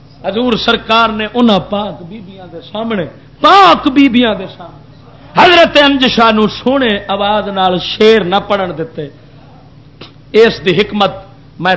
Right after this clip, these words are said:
تجربے کیتی پھرنا۔ صدقے جاواں، خدا دی قسم میں نام نہیں لیندا۔ کی دساں تینوں، نبی دی شریعت دی صداقت تو بعد صدقے۔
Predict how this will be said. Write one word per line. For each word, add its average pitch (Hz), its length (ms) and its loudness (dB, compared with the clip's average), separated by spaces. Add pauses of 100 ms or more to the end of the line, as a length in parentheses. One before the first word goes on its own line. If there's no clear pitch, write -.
تجربے 214 380 0
کیتی 165 340 -6
پھرنا۔ 113 320 -14 (1300)
صدقے 202 360 -2
جاواں، 147 420 -6
خدا 185 240 -4
دی 160 200 -8
قسم 175 280 -16
میں 165 100 -16
نام 190 280 -14
نہیں 208 100 -16
لیندا۔ 214 260 -16 (1000)
کی 208 140 -10
دساں 185 460 -6
تینوں، 156 240 -12 (720)
نبی 214 260 -2
دی 196 120 -4
شریعت 220 440 -2
دی 190 80 -2
صداقت 185 580 0
تو 175 60 -4
بعد 160 140 -2
صدقے۔ - 400 -8